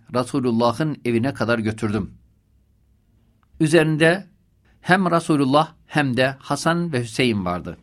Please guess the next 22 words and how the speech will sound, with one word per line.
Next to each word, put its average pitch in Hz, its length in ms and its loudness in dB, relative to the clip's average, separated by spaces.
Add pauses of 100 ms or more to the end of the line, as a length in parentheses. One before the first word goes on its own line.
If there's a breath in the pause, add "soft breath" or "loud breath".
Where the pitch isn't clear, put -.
(1300)
Birisi 196 420 4
Resulullah'ın 147 840 2
önünde, 135 520 0 (460)
diğeri 135 560 2
arkasındaydı. 104 760 -4 (1200)
Allah 196 280 0
Resulü 151 400 0
sallallahu 135 580 -2
aleyhi 135 200 -2
ve 127 80 -2
sellem 127 500 -2 (300)
torunlarıyla 147 680 -2
birlikte 113 360 -2
aynı 151 380 -2
binekte 120 320 -4
evlerine 113 520 -2
varıyor. 92 500 -8 (440)
Bu 151 140 -2
davranışın 113 600 -2
onunla 135 340 -6
aynı 135 380 -8
bineği 113 480 -4